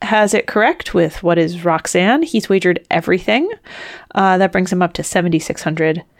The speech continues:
Leia also has it correct with What is Roxanne, but she's wagered zero, um, so she's gonna finish in third place, and Rudy's gonna be in second. Jonathan missed this one. He guessed What is Honky Tonk Women, and, uh, he wagered fifty-four hundred, so that drops him down to fourteen thousand two hundred.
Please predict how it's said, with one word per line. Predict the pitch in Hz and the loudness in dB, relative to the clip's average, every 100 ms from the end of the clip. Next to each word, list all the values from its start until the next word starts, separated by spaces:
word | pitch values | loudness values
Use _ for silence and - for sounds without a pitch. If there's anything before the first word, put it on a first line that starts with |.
| - - - - - - | -20 -18 -18 -20 -16 -4
Leia | 196 202 247 294 214 190 294 349 _ _ _ - | 0 2 4 4 4 4 2 0 _ _ _ 0
also | 233 262 233 | 0 2 2
has | 214 202 | 4 2
it | 196 - | 0 0
correct | 202 190 320 - - | 2 2 0 -4 -2
with | 196 175 - | 0 0 2
What | 180 | 2
is | 175 | 2
Roxanne, | 180 170 175 202 269 349 | 2 0 0 2 2 2
but | 339 | 2
she's | 392 370 | 2 4
wagered | 285 214 180 | 4 2 2
zero, | 170 170 170 165 165 - | 4 4 6 4 2 2
um, | 170 156 175 | 2 2 0
so | 190 | 0
she's | 180 190 | 0 0
gonna | 190 170 | 2 0
finish | 170 160 147 - | 2 0 -2 -2
in | 175 | 0
third | 170 208 196 | 2 0 0
place, | 214 202 | 0 2
and | 175 | 2
Rudy's | 170 160 156 | 2 2 0
gonna | 165 156 | -2 0
be | 160 160 | 0 0
in | 175 | 0
second. | - - 277 - - - - - - - | 0 2 2 0 -8 -12 -10 -12 -12 -6
Jonathan | 208 285 302 254 208 | 0 4 4 4 4
missed | 175 - | 2 2
this | 180 196 | 2 2
one. | 185 | 2
He | 220 | 2
guessed | 226 - | 0 2
What | 185 | 2
is | 143 - | 0 0
Honky | 208 214 226 | 2 2 2
Tonk | 220 208 - | 2 2 2
Women, | 151 - - 170 - - | 0 0 -2 -6 -12 -2
and, | 202 196 180 180 180 | 2 4 4 4 4
uh, | 175 175 | 4 2
he | 254 | 4
wagered | 247 208 - | 4 2 0
fifty-four | 185 - - 160 | -2 -2 0 0
hundred, | 160 160 151 151 - | 0 0 -2 -2 -10
so | - 170 | -2 0
that | 170 180 | 2 0
drops | - 151 - | 0 -2 -2
him | |
down | 160 156 | 0 0
to | 156 | -2
fourteen | 147 - 180 - 175 | -4 -2 0 0 0
thousand | 175 165 165 | 2 2 0
two | 208 208 | 2 2
hundred. | 208 214 208 | 2 2 2